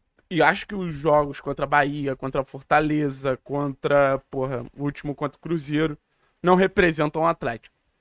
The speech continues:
Eu acho que tem uma questão anímica e física que vem tirando muita potência do time. O time ele começou a cair fisicamente,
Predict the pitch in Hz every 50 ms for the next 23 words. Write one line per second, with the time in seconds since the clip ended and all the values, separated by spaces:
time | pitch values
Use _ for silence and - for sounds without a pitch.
0 | _ _ _ - 131 127 131 135 135 - - - 147 - - 156 151 156 151 151
1 | 151 147 147 147 - 151 139 - - - 160 151 147 151 156 151 160 180 220 240
2 | 220 208 180 - 175 156 - - - - 220 220 175 156 165 - - - - _
3 | _ _ _ _ _ _ _ _ _ - 196 180 165 175 196 - - 208 175 185
4 | 196 190 185 190 202 - 202 - - 202 202 - 165 151 147 - 143 135 135 131
5 | - - 120 117 - _ _ _ _ _ _ _ - 165 - - 147 147 143 139
6 | 139 - 156 147 147 143 - 202 202 202 - - - 175 165 151 151 - - -
7 | 202 202 175 - - 180 160 151 156 165 185 226 285 - - -